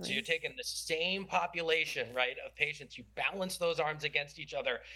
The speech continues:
Speaker 1: and you introduce, ideally, like we did in this case, one new variable. So in this case, we had one arm, which was thirty patients who got the standard of care, and then the other arm, which was forty patients,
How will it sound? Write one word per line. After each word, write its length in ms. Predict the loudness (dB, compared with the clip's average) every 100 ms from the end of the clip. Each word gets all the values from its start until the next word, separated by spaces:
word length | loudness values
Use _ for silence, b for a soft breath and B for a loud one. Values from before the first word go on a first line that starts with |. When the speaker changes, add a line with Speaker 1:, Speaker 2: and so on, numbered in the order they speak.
| B
Speaker 1:
and 140 | -2 0
you 120 | -2
introduce, 800 | 0 0 0 -2 -2 -2 -2 -4 -4
ideally, 480 | -4 2 2 2 2
like 200 | 0 0
we 100 | 0
did 180 | 2 2
in 100 | -2
this 160 | -2
case, 280 | 0 -2 -2 _ _ 0
one 260 | 4 4 4
new 160 | 0
variable. 560 | 4 4 6 0 -4 -16 _ -20 0
So 160 | 2
in 80 | 4
this 160 | 2 2
case, 280 | 0 0 0
we 100 | 2
had 140 | 2 2
one 200 | 4 6
arm, 340 | 6 6 2 -6 -10
which 160 | -10
was 120 | -8 0 4
thirty 220 | 4 4
patients 480 | 2 2 -2 -4 2
who 60 |
got 180 | 2 2
the 60 | 0
standard 420 | 2 2 2 -4
of 100 | 0
care, 340 | 2 2 -2 -10 -20 _ -6
and 140 | -4 0
then 120 | 0
the 120 | 4
other 300 | 4 4 4
arm, 240 | 6 4 0
which 160 | -8
was 100 | -8
forty 340 | -2 2 2 4
patients, 560 | 2 2 0 -2 -4